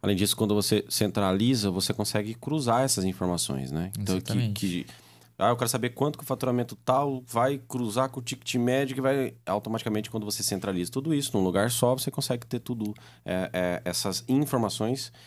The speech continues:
Speaker 1: em tempo real, dentro do Power B I, e num lugar só. Isso que é
Speaker 2: Principalmente
Speaker 1: importante.
Speaker 2: banco, cara. Imagina, tipo, banco é difícil,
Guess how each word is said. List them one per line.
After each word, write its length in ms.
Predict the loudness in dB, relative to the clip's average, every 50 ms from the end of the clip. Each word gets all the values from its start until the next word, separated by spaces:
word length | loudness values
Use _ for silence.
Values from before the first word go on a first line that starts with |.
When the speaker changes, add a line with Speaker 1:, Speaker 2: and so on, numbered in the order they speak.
| -20 -20 -20 -10 -2
Speaker 1:
em 120 | 0 0 2
tempo 280 | 2 2 2 2 0 2
real, 320 | 2 4 4 2 2 0 -2 -2
dentro 180 | 0 0 0 0
do 60 | 0
Power 180 | 0 0 0 2
B 100 | 4 2
I, 160 | 2 2 0 -4 -12 -16 -6 -2
e 220 | 0 0 0 -2 -6 -14 _
num 160 | 0 4 4 6
lugar 240 | 6 4 4 2
só. 140 | 0 -6 -10 -14 -14 -10
Isso 180 | -8 -8 -4 2
que 60 | 4 6
é 20 |
Speaker 2:
Principalmente 400 | 6 6 6 6 6 6 4 4
Speaker 1:
importante. 280 | 4 6 10 10 10 10
Speaker 2:
banco, 220 | 10 6 2 0
cara. 260 | -2 0 0 0 0 0
Imagina, 520 | 2 4 4 6 6 6 4 4 2 0
tipo, 420 | -2 -6 -8 -6 -2 -2 -2 -2 -4 -10 _ _ _ _ _ _ _ 4
banco 380 | 8 8 10 10 8 6 4 2
é 20 |
difícil, 400 | 2 0 0 0 0 0 -2 -6